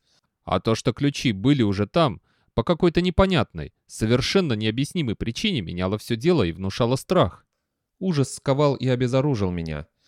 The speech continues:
Я заметил, что у меня дрожат руки, но заметил только тогда,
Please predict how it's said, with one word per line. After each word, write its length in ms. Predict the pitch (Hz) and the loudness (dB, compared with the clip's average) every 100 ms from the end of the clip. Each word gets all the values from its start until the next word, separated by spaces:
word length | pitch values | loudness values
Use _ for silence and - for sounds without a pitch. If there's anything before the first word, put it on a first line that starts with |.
| _ - | _ -2
Я 180 | 98 104 | 2 4
заметил, 460 | 123 151 143 107 | 4 2 0 -2
что 200 | 98 - | -2 -2
у 40 | 117 | 0
меня 200 | 127 127 | 0 0
дрожат 420 | 120 113 123 120 | 0 2 0 0
руки, 380 | 165 156 82 - _ _ _ - | -2 -2 -6 -10 _ _ _ -4
но 160 | 101 | 0
заметил 480 | 101 117 156 139 110 | 2 2 2 0 -2
только 280 | 123 120 110 | 0 -2 -2
тогда, 440 | 110 113 156 170 | -2 0 0 0